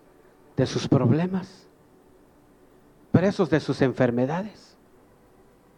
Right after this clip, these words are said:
Mire, hermanos, yo, yo, yo le, le contaba al, al pastor dos casos de, de her-, hermanas en la iglesia.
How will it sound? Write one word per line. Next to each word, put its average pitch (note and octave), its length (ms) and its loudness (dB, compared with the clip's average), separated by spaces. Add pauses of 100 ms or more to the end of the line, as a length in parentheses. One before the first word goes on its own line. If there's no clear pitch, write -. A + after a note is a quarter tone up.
(2250)
Mire, E3+ 220 6
hermanos, E3+ 400 6
yo, - 160 -8
yo, E3 320 0
yo E3+ 480 8
le, C3+ 240 4
le B2+ 180 -2
contaba D3+ 400 4
al, C#3 140 2 (100)
al A#2 140 0
pastor D3 420 0 (1160)
dos E3+ 640 2
casos F3 340 2
de, C#3 340 2
de B2 320 2
her-, B2 400 0
hermanas C3 520 2
en C3+ 100 4
la B2+ 60 2
iglesia. B2+ 480 -2